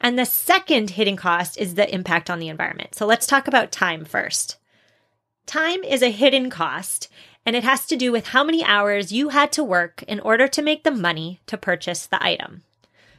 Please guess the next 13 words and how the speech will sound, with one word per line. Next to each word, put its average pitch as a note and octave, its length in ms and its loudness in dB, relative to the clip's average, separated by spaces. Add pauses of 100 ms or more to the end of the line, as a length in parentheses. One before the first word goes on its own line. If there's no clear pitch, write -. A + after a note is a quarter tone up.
(500)
So - 140 -6
let's C4+ 160 4
go D#4 100 0
back C#4+ 200 4
to C#4 120 -2
my A3 360 4 (180)
boots - 480 -2
example F3+ 600 -2
to F#3+ 140 -4
really F3+ 600 0 (180)
drill F#3 240 -2
this F3 200 -6
down. F#3 360 -6